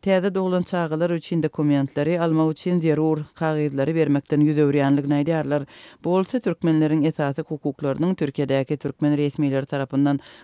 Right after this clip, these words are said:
bozulýanlygyny aňladýar diýip aktivistler belleýär. Şeýle de türkmen raýatlary öz ýurdunda we daşynda türkmen häkimetleri tarapyndan dürli basyşlara sezewar bolýanlygyny habar berýärler. Türkiýe häkimet Türkmenlerden resmi maglumatlaryna görä, Türkiýede kanun esasda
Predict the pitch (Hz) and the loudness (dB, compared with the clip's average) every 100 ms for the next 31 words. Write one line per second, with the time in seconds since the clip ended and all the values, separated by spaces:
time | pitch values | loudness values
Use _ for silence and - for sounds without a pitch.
0 | - 165 151 143 147 143 139 135 139 143 | -4 0 2 2 2 4 2 2 2 2
1 | 139 143 147 143 139 143 139 131 139 - | 0 0 2 2 0 0 -2 -2 -4 -4
2 | - - 139 - 139 143 143 143 135 135 | -4 -2 -2 0 -2 0 2 2 0 -2
3 | 151 151 196 220 208 - 196 185 170 165 | -4 -2 -2 -2 -4 -2 0 2 0 0
4 | 170 165 165 - - - 196 214 196 196 | -2 -2 -2 -6 -20 -4 2 4 4 2
5 | 180 170 165 190 175 165 156 156 - 151 | 2 0 0 0 2 0 0 -2 0 0
6 | 160 170 151 - 156 165 160 147 151 139 | 2 0 -4 -2 0 0 -2 -4 -2 -2
7 | - 139 139 147 143 139 151 180 143 131 | -2 -4 -4 -4 -2 0 2 2 0 -2
8 | 135 135 135 135 - 139 147 143 - - | -4 -4 -6 -8 -8 -4 -4 -6 -12 -20
9 | - - 160 143 139 143 139 139 135 139 | -14 -2 0 0 0 0 0 0 2 0
10 | 135 143 139 143 139 139 143 143 139 147 | 2 0 0 -2 -2 0 0 -2 -2 -4
11 | 139 156 240 285 269 240 226 214 202 190 | -6 -6 -4 0 0 0 -2 -2 -2 -2
12 | 196 180 170 196 180 170 160 156 147 151 | 0 0 -2 -2 -2 -2 0 0 -2 -6
13 | 147 175 175 170 185 185 185 185 - 175 | -4 -2 -2 -2 -4 -6 -4 -6 -6 -4
14 | 170 190 175 170 165 151 175 | -2 -2 -4 -4 -4 -4 -4